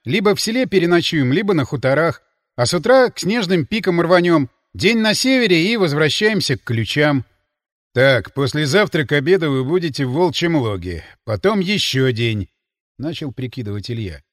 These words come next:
"В принципе, должны уложиться. Но если завтра подморозит, идите напрямую. Так полдня сэкономите". "Разумеется", — не стал спорить я. "Напрямую?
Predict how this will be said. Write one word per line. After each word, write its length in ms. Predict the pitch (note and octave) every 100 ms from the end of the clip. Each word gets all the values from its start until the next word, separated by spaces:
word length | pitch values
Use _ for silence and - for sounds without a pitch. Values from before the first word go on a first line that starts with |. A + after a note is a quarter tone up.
| _ _ _ _
"В 20 |
принципе, 460 | C3 G3 F#3+ E3 F#3
должны 400 | F#3 F3+ G3 G3
уложиться. 600 | D#3+ D3 C3 G2 - D#2 _ _ _ -
Но 160 | C3
если 340 | F3+ D#3+ F3+ F3
завтра 440 | D#3+ G3+ - D#3+
подморозит, 680 | - C#3+ E3 F3+ G#3+ C3+ A#2+
идите 320 | B2+ G3 G3
напрямую. 640 | F#3 C#3+ F3+ F3+ C#3+ F#2 C#2+ _ _ _
Так 260 | F3+ F#3+ -
полдня 380 | F#3 E3 F3
сэкономите". 720 | C#3+ A2+ B2+ C3+ A2 F#2 - C#2+ _ _ _ _ -
"Разумеется", — 840 | A#2 E3 A3+ A3 A3+ - A#2 D#2+ _ _ _ -
не 100 | F#2+
стал 240 | - D#3
спорить 400 | - A#2 B2 -
я. 220 | G2 D2+ - _ _ _ _ -
"Напрямую? 640 | G#2+ E3 G3+ B3+ B3+ G3